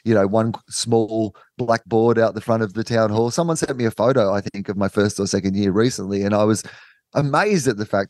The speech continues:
that it was only, like, twenty or twenty-five shows on the board. You know, there's six hundred, seven hundred shows at the Melbourne Comedy Festival now. It's,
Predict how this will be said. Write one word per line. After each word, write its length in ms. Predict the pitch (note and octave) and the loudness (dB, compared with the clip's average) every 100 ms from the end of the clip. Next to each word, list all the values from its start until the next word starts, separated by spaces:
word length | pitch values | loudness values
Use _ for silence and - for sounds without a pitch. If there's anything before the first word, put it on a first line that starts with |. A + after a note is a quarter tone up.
| _ | _
that 80 | G2+ | -4
it 40 | |
was 180 | F#2 A2 | -2 0
only, 260 | B2 C3 A#2+ | 0 2 2
like, 220 | A2+ A2+ | 0 -2
twenty 420 | - A#2 A#2 A2 | -4 -2 0 0
or 140 | G#2 G#2 | 0 -2
twenty-five 560 | - A#2+ A2 A2+ A2+ | -4 -6 0 0 0
shows 420 | - B2+ D#3 G#2+ | 0 0 0 -2
on 260 | A2 G#2+ G2+ | -4 -6 -4
the 100 | G#2 | -2
board. 320 | G2 E3+ B2 | 0 2 2
You 80 | C3 | 2
know, 80 | A2+ | 0
there's 160 | G2+ - | 0 -2
six 220 | - - | -4 -2
hundred, 360 | B2+ A#2 G#2+ | -2 0 -2
seven 180 | - G2+ | 0 -2
hundred 260 | G#2 G#2 F#2 | 0 0 0
shows 280 | G#2+ C#3 B2+ | 0 0 -2
at 60 | |
the 80 | G2+ | -2
Melbourne 260 | G2+ F#2 F#2+ | 0 -2 -2
Comedy 340 | F#2 F2 F#2 | -6 -4 -4
Festival 300 | F#2 F2+ F#2+ | -2 0 2
now. 200 | F#2 F2+ | 2 2
It's, 200 | F#2+ - | -2 -4